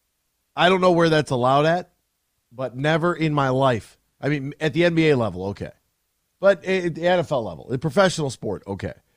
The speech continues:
And, well, I mean, name, image, and likeness. They get paid to be there. So I guess maybe they're now professionals as well. But that is a, uh,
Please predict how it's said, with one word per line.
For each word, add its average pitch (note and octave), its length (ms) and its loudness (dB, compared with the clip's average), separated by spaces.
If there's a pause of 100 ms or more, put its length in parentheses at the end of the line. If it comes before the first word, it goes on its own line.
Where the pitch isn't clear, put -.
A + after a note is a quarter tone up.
(160)
And, F#3 220 -2
well, G3+ 200 4
I D#3+ 120 -4
mean, E3+ 160 -6
name, F3+ 220 0
image, F#3+ 200 0
and F#3 80 2
likeness. C#3+ 380 0
They G#2+ 140 -4
get C3+ 120 -2
paid C#3+ 280 -2
to D3 40 -6
be F3 140 -2
there. C3 180 -4
So G#2 260 -8
I G2+ 120 -6
guess A#2+ 240 -6
maybe C3 260 -4
they're C3 140 -4
now C3 340 -6 (640)
professionals C3+ 580 0
as G2+ 120 -12
well. G2+ 320 -6 (540)
But C3 240 -4
that D#3 300 0
is C#3+ 380 0
a, A#2 320 0
uh, G2 340 -2